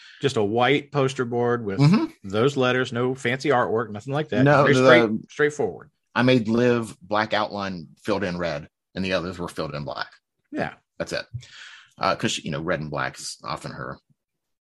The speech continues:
Speaker 2: her, uh, color scheme and, and scheme of the shirt I was wearing too.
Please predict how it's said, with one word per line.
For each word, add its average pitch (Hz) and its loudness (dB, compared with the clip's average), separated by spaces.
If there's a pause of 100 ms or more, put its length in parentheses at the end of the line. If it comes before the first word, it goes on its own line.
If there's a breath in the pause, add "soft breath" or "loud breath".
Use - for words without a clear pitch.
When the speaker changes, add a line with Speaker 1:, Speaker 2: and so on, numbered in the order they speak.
(100)
Speaker 2:
her, 64 -6
uh, 60 -6 (160)
color 71 -2
scheme 104 0
and, 110 2 (140)
and 123 0
scheme 135 2
of 143 -2
the 170 2
shirt - 0
I 78 -6
was - -12
wearing 69 -8
too. - -2